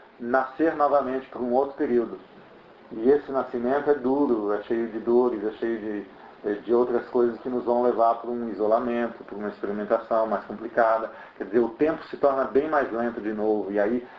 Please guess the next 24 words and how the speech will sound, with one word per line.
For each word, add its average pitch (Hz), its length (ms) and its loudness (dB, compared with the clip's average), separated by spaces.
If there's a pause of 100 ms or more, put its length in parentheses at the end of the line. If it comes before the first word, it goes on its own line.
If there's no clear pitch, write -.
(160)
na 110 80 2
medida 127 360 0
que 160 100 -6
você 131 240 0
vai 123 240 4
avançando, 123 600 0
você 117 100 -6
vai 123 140 4
ganhando 131 260 0
velocidade. 127 560 2 (1040)
E 117 240 -10
você 120 260 -6
ganha 147 260 2
muita 156 300 0
velocidade 131 640 2 (580)
quando 135 300 2
no 131 160 2
verão 127 360 2
você 131 220 -6
cria, 127 480 0 (460)
quer - 80 -2
dizer, 110 220 0
transmuta 127 760 0 (720)
e, 110 440 0